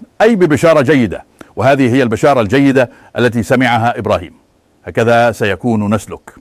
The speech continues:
إليكم الضمان، لم يطلب من إبراهيم شيء، تم تبليغه بذلك، هكذا سيحدث. ومن المدهش أيضا النظر إلى كل تلك الكلمات بهذه الطريقة.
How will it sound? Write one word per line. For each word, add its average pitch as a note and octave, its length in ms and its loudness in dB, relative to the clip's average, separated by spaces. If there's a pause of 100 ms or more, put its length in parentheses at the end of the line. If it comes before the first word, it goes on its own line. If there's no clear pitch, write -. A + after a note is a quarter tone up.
(720)
إليكم B2 340 -2
الضمان، G#2 440 -2 (240)
لم C3 260 0
يطلب B2+ 280 -2
من G#2 120 -6
إبراهيم G#2+ 480 -2 (140)
شيء، - 200 -16 (720)
تم D#3+ 220 0
تبليغه G#2 600 -4
بذلك، E2 500 -14 (240)
هكذا G2 400 -6 (340)
سيحدث. - 540 -14 (640)
ومن F#3+ 200 0
المدهش A3+ 340 2
أيضا F#3 380 0
النظر C#3+ 340 0
إلى C#3 280 0
كل G3+ 320 -4
تلك B2+ 260 -6
الكلمات A2 580 -4
بهذه F#2 380 -6
الطريقة. - 480 -18